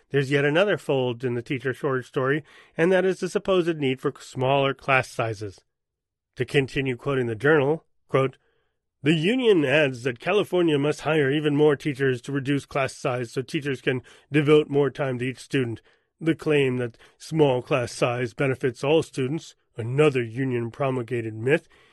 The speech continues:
means more teachers, which translates to more dues money in the union. In reality, California is following the national trend in overstaffing. According to the Legislative Analysis Office, California has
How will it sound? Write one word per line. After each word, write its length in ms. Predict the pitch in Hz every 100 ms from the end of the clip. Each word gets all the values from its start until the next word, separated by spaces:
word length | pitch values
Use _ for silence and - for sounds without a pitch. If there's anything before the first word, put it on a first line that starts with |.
| _
means 300 | 147 175 143
more 180 | 156 180
teachers, 580 | - 185 151 127 101 -
which 200 | 135 -
translates 500 | 139 139 127 123 -
to 100 | 120
more 320 | 123 156 160
dues 640 | 139 113 151 151 143 123 143
money 340 | 143 143 139
in 100 | 135
the 100 | 131
union. 480 | 127 147 139 107 95 - _ _ _ -
In 180 | 170 165
reality, 580 | 147 135 135 123 123
California 600 | 117 - 143 127 147 131
is 80 | 113
following 560 | - 139 139 143 147 151 - _
the 80 | 120
national 500 | 117 131 147 - 160
trend 320 | 147 147 131
in 140 | 120 131 -
overstaffing. 920 | 185 208 156 - - 113 - 127 107 _ _ _ -
According 340 | 139 170 156 135
to 80 |
the 80 | 135
Legislative 640 | 127 143 139 - 143 127 120
Analysis 680 | 120 131 151 127 127 110 -
Office, 440 | 143 123 - 147 - - - _
California 600 | 139 156 147 151 143 127
has 280 | 147 131